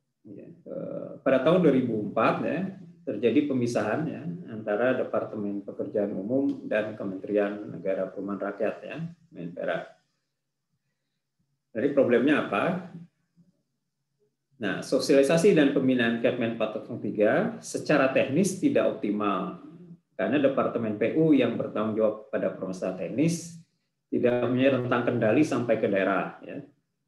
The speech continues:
Karena tidak ada topoksi di bidang perumahan. Pemerintah daerah yang berwenang mengeluarkan I M B menjadi tidak awas dalam melakukan pengecekan dokumen I M B dan izin penggunaan bangunan perumahan. Apakah sudah memenuhi persyaratan teknis?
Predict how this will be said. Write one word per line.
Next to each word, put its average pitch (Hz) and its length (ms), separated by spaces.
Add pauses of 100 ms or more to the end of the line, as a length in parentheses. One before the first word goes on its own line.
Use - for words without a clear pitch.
(420)
Karena 139 180
tidak 117 240
ada 131 160
topoksi 160 640
di 117 160
bidang 98 420
perumahan. 87 560 (1200)
Pemerintah 127 400
daerah 131 320
yang - 80
berwenang 123 480
mengeluarkan 110 480
I 107 140
M 101 80
B 113 40 (880)
menjadi 110 460
tidak 113 240
awas 131 320
dalam 101 240
melakukan 110 320
pengecekan 110 560
dokumen 101 380
I 95 100
M 95 60
B 120 40 (140)
dan 101 140 (100)
izin 104 320
penggunaan 95 320
bangunan 95 400
perumahan. 90 560 (480)
Apakah 104 480
sudah 123 320
memenuhi 101 400
persyaratan 90 640
teknis? - 640